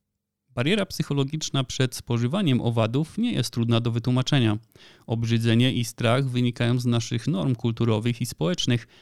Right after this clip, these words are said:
wszak chcemy unikać spożywania produktów kojarzących się z brudem i chorobami, a ponieważ nie jesteśmy przyzwyczajeni do tego rodzaju owadziego pokarmu, to uczucia te są potęgowane poprzez strach przed nieznanym.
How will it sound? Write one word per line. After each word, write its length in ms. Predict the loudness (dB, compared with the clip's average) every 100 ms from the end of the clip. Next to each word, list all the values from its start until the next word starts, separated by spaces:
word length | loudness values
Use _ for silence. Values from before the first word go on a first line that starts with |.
| _ _
wszak 240 | -8 -8
chcemy 380 | -6 -4 0 2
unikać 420 | 2 2 2 0
spożywania 520 | -2 -2 -2 2 2 2
produktów 640 | 0 -2 -4 -2 -4 -2
kojarzących 560 | -2 0 2 0 -2 -2
się 160 | -2
z 60 | -2
brudem 440 | -2 -2 2 0
i 60 | 0
chorobami, 580 | -2 -2 0 2 2 0 -4 -20 _ -8
a 100 | 0
ponieważ 380 | 2 2 2
nie 80 | 2
jesteśmy 420 | 0 0 0 0
przyzwyczajeni 680 | 0 -2 -2 0 2 2 2
do 120 | 2
tego 240 | 0 0 0
rodzaju 440 | 2 2 2 2
owadziego 460 | 0 0 0 -2 -4
pokarmu, 540 | -8 -4 0 2 2 -2 _ -4
to 120 | -4
uczucia 480 | -4 -2 -2 0 0
te 200 | 0 -2
są 200 | -2 -2
potęgowane 800 | -2 0 0 0 0 0 0 -2
poprzez 440 | -4 -8 -4 -6
strach 420 | -4 -2 0 -2
przed 280 | -4 -6 -2
nieznanym. 500 | -2 2 4 4 2